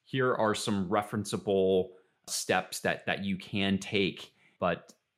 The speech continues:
at the end of the day, you've gotta make this a very personalized journey. And,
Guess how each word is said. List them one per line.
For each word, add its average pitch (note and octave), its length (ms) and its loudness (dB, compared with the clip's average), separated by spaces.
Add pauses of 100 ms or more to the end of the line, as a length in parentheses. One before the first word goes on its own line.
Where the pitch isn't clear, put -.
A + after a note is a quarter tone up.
(120)
at - 160 -6
the G#2 340 -4
end C3+ 220 2
of A2 100 2
the G#2+ 80 2
day, G2+ 320 6
you've F#2+ 300 -4
gotta G2+ 240 -6
make G2+ 320 0
this G2+ 180 -2
a G2+ 140 -4
very F#2+ 260 2
personalized F2 720 -4
journey. F2 560 -2
And, F2 240 -8